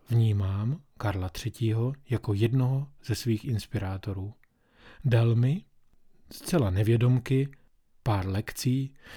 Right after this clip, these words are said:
jak používat klasický šatník a vypadat doslova k světu.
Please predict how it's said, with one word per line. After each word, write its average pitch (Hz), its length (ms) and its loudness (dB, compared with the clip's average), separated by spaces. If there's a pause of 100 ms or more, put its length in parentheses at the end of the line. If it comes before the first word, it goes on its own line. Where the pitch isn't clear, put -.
(160)
jak 135 220 0
používat 120 600 0
klasický 107 580 -4
šatník 135 540 -4 (200)
a 113 240 -2 (120)
vypadat 123 600 0 (160)
doslova 98 560 -4 (260)
k - 60 -20
světu. 104 400 -6